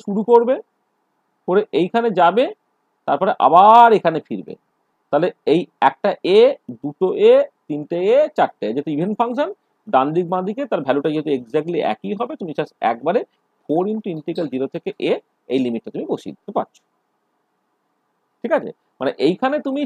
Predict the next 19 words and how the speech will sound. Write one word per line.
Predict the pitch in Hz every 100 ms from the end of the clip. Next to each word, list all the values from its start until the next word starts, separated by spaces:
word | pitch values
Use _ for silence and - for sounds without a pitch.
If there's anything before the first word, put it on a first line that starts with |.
| - 196
চাইলে | 156 226 247 262 294 311 320 _ 160
অঙ্কের | 190 208 254 247
খাতিরে | 262 277 269 285
প্লাস | 226 208 214
মাইনাস, | 226 240 247 247 -
প্লাস | 196 196
মাইনাস, | 226 233 226
প্লাস | 220 208
মাইনাস | 226 226 226
লিখতে | - 196
পারো, | 101 71 _ _ _ _ _ _ -
কিন্তু | 160 151 131
দিনের | 170 208 -
শেষে | 262 294 349 480 _ _ _ -
তোমার | 151 202 -
তো | 226
একটা | 226 233 _ _ _ 151
এরিয়া, | 220 269 170 - _ _ -
ফেজ | 147